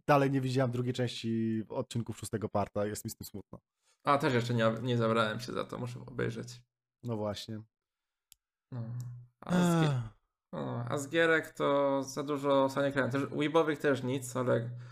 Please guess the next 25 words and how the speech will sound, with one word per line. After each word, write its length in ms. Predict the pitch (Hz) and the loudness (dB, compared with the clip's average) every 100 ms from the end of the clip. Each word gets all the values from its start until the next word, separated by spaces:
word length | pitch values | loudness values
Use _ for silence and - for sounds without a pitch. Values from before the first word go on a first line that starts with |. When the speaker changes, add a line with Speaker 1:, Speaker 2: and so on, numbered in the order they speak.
| - _ _ | -20 _ _
Speaker 2:
zacząłem 360 | - 123 139 127 | -6 0 2 4
grać 140 | 123 120 | 2 2
w 60 | |
Cyberpunka, 800 | 131 127 127 117 110 110 110 113 | 2 2 4 2 2 0 0 2
jak 320 | 113 110 - | 0 -2 -8
mi 140 | - 120 | -8 -4
serio, 400 | - 117 113 127 | 2 4 4 6
e, 180 | 117 104 | 6 6
anime 280 | 120 117 113 | 4 4 2
zachęciło. 640 | 117 117 113 113 120 - - - _ _ _ | 0 -4 -2 0 0 -4 -14 -20 _ _ _
Speaker 1:
I 80 | 127 | 0
jak 220 | 135 143 | 2 2
wrażenia 400 | 131 139 139 143 | 2 2 2 0
póki 260 | 135 139 131 | -2 -6 -6
co? 260 | - 156 139 | -2 -2 -2
Z-, 140 | - _ _ - | -10 _ _ -2
czy 160 | 151 | 0
z 100 | 131 | 0
Cyberjunka? 640 | - 139 143 143 147 160 165 _ _ _ _ _ _ 220 226 - | -2 0 4 4 2 -2 -6 _ _ _ _ _ _ -10 -10 -16
Speaker 2:
Fajnie 500 | - 240 185 127 110 | -4 2 6 6 6
jest, 180 | 110 | 4
w 40 | 123 | 4
sensie 260 | 123 127 | 0 0
nie, 180 | 131 151 | 2 4
e, 120 | 131 | 8